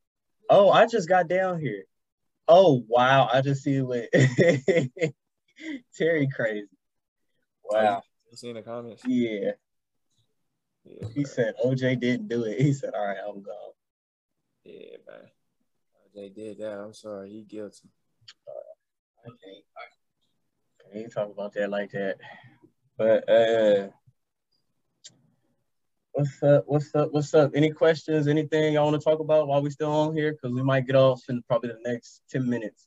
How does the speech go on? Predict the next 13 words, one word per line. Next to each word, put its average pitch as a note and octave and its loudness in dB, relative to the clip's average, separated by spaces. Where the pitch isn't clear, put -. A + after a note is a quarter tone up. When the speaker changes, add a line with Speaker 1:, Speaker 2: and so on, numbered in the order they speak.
Speaker 1:
ten, A#2+ -6
fifteen A#2+ -12
minutes. G#2 -10
Speaker 2:
Be F#2+ -20
Moss G#2 -12
Speaker 1:
What A#2+ -6
Speaker 2:
in G#2 -6
Speaker 1:
y'all, B2+ 6
what C3 0
y'all C#3 6
wanna C3 4
talk C3 2
about? A2 -2